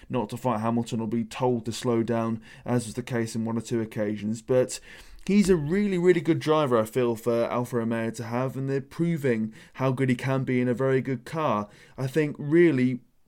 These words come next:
in that regard, he's better than a tenth place, I'd say. He's very much not put a foot wrong in terms of races. The retirement was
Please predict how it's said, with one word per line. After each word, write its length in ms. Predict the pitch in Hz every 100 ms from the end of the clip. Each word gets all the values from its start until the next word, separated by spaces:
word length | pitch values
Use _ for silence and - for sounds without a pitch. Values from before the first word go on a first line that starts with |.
| _
in 160 | 127 156
that 180 | 165 135
regard, 420 | 143 131 123 131
he's 180 | 143 127
better 440 | - 175 175 151
than 140 | 127
a 80 | 120
tenth 380 | 117 127 117 -
place, 340 | 120 113 131
I'd 220 | 127 113 -
say. 320 | 120 135 165 _ _ _ _ _ _
He's 340 | 117 135 127 -
very 320 | 131 165 160
much 260 | 139 120
not 200 | 147 135
put 100 | 147
a 60 | 127
foot 240 | - 147 131
wrong 420 | 143 143 135 131 - -
in 100 | - 127
terms 300 | 127 123 117
of 140 | 107
races. 400 | 127 127 127 131
The 60 | 131
retirement 600 | 123 131 135 123 123 117
was 280 | 123 123